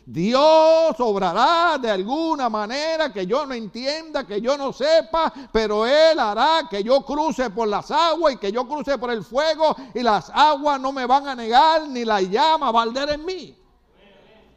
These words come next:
Eso es lo que está diciendo la Biblia. ¿Por qué? Porque yo soy propiedad de Dios. Él conoce mi nombre. Él sabe quién yo soy. Y me dice,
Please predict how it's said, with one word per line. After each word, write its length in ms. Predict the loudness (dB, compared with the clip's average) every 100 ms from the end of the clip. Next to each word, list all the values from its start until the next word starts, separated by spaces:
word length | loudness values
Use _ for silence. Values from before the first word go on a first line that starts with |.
| _ _
Eso 260 | -6 -4 -2
es 40 |
lo 100 | -4
que 100 | -6
está 200 | -8 -8
diciendo 580 | -8 -8 -8 -10 -8 -6
la 140 | -4
Biblia. 320 | -2 -4 -6 -12 _
¿Por 160 | -8 -6
qué? 140 | -4
Porque 260 | -6 -4 -6
yo 140 | -6
soy 140 | -2 -2
propiedad 520 | -2 -4 -4 -4 -6
de 120 | -8
Dios. 680 | -4 -2 -2 -4 -6 -12 _ _ _ _ _ _ _
Él 220 | -6 -6
conoce 640 | -4 -6 0 -2 -2 -6 -8
mi 180 | -6 -6
nombre. 600 | -2 -2 -4 -6 -10 -14 _ _ _ _ _ _ _ _ _ _ _ _ _
Él 240 | -8 -6 -8
sabe 680 | -12 -10 -4 -2 -2 -6 -6
quién 300 | -6 -6 -4
yo 160 | -6
soy. 420 | -4 -4 -4 -6 -14 _ _
Y 160 | 0 0
me 180 | 0 -4
dice, 480 | -2 -2 -2 -6